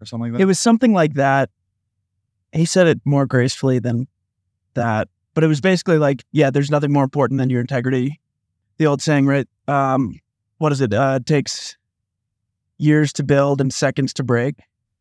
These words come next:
Speaker 1: Oh, damn. Is that what he says?
Speaker 2: No, but that's just a saying about
Speaker 1: <laughs>
Speaker 2: trust that I've
Speaker 1: Yeah.
Speaker 2: heard. Yeah. Yeah, I mean, I think the main answer to the question that I asked you this morning was trusting somebody,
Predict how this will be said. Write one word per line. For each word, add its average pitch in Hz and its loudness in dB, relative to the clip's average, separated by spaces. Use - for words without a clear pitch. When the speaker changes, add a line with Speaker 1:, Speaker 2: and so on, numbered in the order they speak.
Speaker 1:
Oh, 90 -2
damn. 95 0
Is 98 -6
that 113 2
what 135 2
he 143 -2
says? 165 -2
Speaker 2:
No, 180 4
but 160 0
that's 156 -2
just 147 -6
a 127 -2
saying 127 -2
about 120 -2
Speaker 1:
<laughs> - -
Speaker 2:
trust - -6
that 156 0
I've 139 0
Speaker 1:
Yeah. - -8
Speaker 2:
heard. 147 -4
Yeah. 139 0
Yeah, 175 4
I 151 4
mean, 175 2
I 175 2
think 214 0
the 165 -2
main 180 4
answer 160 0
to 143 -4
the 143 -2
question 151 0
that 131 0
I 143 0
asked 143 -6
you 147 -2
this 131 -6
morning 120 -2
was 127 -6
trusting - 0
somebody, - -4